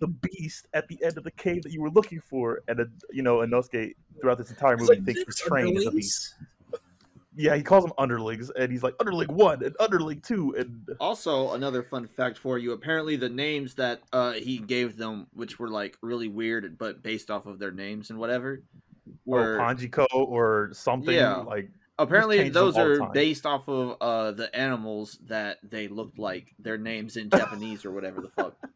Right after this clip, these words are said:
Speaker 1: <laughs>
Speaker 2: Oh, that,
Speaker 1: That's
Speaker 2: that's
Speaker 1: funny.
Speaker 2: cool.
Speaker 1: That's
Speaker 3: Oh, yeah.
Speaker 1: hilarious. And
Speaker 3: Got you with
Speaker 1: so,
Speaker 3: the facts.
Speaker 1: with, with Inosuke thinking that this train is a beast, in his dream, it's a giant spider-like centipede train that's just sleeping on the rocks,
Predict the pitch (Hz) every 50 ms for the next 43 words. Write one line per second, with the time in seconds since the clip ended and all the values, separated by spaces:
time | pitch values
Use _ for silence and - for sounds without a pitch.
0 | _ - 262 - - 339 403 427 370 240 247 220 214 208 _ - - 143 - -
1 | 320 - - 104 143 - - - - 95 - - - - - - _ _ _ -
2 | 127 139 - 147 123 120 120 113 175 120 107 123 - _ _ _ _ _ _ _
3 | _ - - - - - 220 - - - - - - - - - _ - 139 147
4 | 139 151 170 160 160 156 156 151 156 139 127 - - 139 143 - - 98 110 120
5 | 131 147 127 135 139 139 - - - 135 135 131 - _ - 139 131 127 135 151
6 | 151 - 160 147 139 131 - 143 135 131 131 123 117 - - 127 120 - - -
7 | - 127 117 120 120 117 107 107 104 104 101 113 107 104 104 - - - - -
8 | - - - - 131 131 139 139 123 117 - - 120 117 117 113 113 - 113 -
9 | 113 101 - 117 113 117 117 110 - - - - - - - - - 117 110 107
10 | 107 104 95 98 101 104 98 92 95 - - - _ _ _ - - - - -
11 | - 123 113 113 123 110 - 120 107 101 92 - - - 107 104 101 101 98 101
12 | 101 95 _ _ - _ _ _ - 107 104 - - 120 110 - - - - -
13 | 113 113 - 117 104 107 104 101 98 95 95 98 98 101 98 98 - - - -